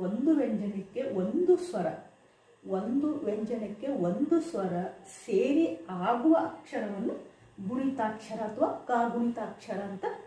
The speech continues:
ಕರೀತಾರೆ. ನಾವು ಎಕ್ಸಾಂಪಲ್ ನೋಡಿದಾಗ ಗೊತ್ತಾಗುತ್ತೆ. ಅಂದ್ರೆ ಉದಾಹರಣೆ, ಕ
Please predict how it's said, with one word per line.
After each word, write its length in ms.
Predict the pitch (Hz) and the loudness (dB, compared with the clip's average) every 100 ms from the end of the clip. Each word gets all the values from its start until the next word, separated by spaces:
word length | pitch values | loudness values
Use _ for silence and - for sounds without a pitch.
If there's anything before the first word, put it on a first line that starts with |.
| - - | -10 -2
ಕರೀತಾರೆ. 420 | 180 165 - - - - - | 0 -2 -6 -12 -16 -14 0
ನಾವು 100 | 392 | 4
ಎಕ್ಸಾಂಪಲ್ 600 | 269 180 277 311 311 277 | 4 4 2 4 4 4
ನೋಡಿದಾಗ 380 | 214 196 220 190 | 0 0 0 2
ಗೊತ್ತಾಗುತ್ತೆ. 560 | 190 185 170 170 - 294 - - - | 0 0 -2 -4 -4 -6 -6 -12 -10
ಅಂದ್ರೆ 320 | 214 214 - 214 | -2 0 0 -2
ಉದಾಹರಣೆ, 840 | 214 208 220 185 180 196 - - - _ _ _ _ _ _ _ - _ _ _ _ | -2 2 2 2 2 0 -4 -10 -20 _ _ _ _ _ _ _ -20 _ _ _ _
ಕ 60 | _ | _